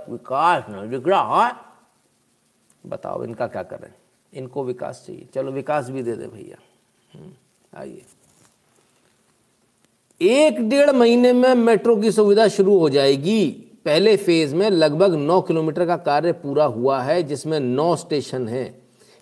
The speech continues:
एक बड़ी आबादी इस सुविधा का लाभ ले पाएगी।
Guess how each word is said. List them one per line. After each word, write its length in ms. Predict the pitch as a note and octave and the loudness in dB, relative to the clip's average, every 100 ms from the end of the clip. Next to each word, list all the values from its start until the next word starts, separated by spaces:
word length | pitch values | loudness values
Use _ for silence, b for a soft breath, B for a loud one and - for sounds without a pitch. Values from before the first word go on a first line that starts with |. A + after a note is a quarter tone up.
| b | b
एक 280 | D#3+ G#3 F#3 | 2 2 2
बड़ी 280 | E3 F3+ F#3+ | 2 4 4
आबादी 540 | D3+ D3 D3+ D#3+ F#3+ | 2 2 2 2 4
इस 140 | F3+ - | 2 0
सुविधा 300 | D#3+ D3+ D3+ | -2 0 0
का 140 | D#3+ | 0
लाभ 340 | D3 C#3 C#3 C#3+ | -2 0 0 0
ले 240 | C3+ C#3+ | 0 0
पाएगी। 640 | C3 B2+ A#2+ A#2 B2 D#3+ | 0 -2 -2 -2 -2 -4